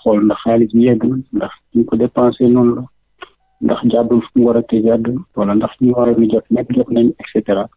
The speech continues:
Bi ñu tax-, tax-, taxawalee comité boobu nag, ñu ne,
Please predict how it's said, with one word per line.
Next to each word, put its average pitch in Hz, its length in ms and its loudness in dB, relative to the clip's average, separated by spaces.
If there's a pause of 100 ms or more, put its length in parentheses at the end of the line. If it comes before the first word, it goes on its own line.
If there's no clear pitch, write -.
(840)
Bi 113 140 -2
ñu 127 80 -6
tax-, 135 340 -4
tax-, 123 320 -4
taxawalee 123 500 0
comité 139 340 0
boobu 120 260 0
nag, 113 120 0 (1000)
ñu 110 140 4
ne, 123 80 2